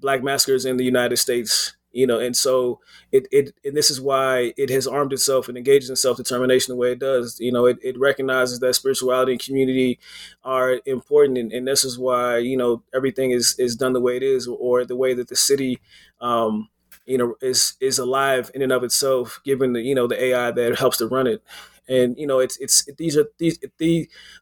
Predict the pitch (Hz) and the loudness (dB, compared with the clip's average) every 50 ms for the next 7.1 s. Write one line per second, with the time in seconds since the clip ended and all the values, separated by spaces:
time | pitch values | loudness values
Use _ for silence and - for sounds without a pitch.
0 | _ - 147 147 160 175 170 160 156 147 151 151 143 - 139 135 131 _ _ - | _ -10 -6 -2 -2 -2 -2 -2 -4 -2 -2 0 0 0 0 -2 -2 _ _ 2
1 | 135 135 135 - - _ _ _ _ _ _ _ - 156 156 151 147 - - 156 | 4 4 4 2 -2 _ _ _ _ _ _ _ -2 0 2 2 2 0 0 0
2 | 156 156 143 143 - - 147 143 139 135 - 127 120 - 151 151 151 - - 139 | 0 0 0 0 -2 0 0 0 0 0 -2 -6 -8 -4 -2 0 0 2 2 0
3 | 139 135 127 120 - - _ - - - - _ - 139 147 139 131 135 127 127 | 2 2 0 -2 -4 -8 _ -20 -20 -20 -20 _ -6 -2 -2 0 0 0 0 0
4 | 123 113 123 139 143 143 139 131 131 - _ - 139 156 156 156 151 143 135 131 | -2 -2 -2 0 0 2 0 0 -2 -6 _ -6 -2 0 0 2 2 2 0 -2
5 | 123 127 - - - - - 123 127 135 135 139 135 - _ _ _ _ _ _ | -4 -8 -12 -14 -14 -12 -8 -4 -2 0 2 2 0 -2 _ _ _ _ _ _
6 | _ - 127 131 127 127 127 131 131 123 - - 127 127 127 - - 135 131 131 | _ -4 -2 0 0 2 2 2 0 -2 -4 -4 -2 -2 -2 -4 -4 -2 0 0
7 | 131 135 | 0 -2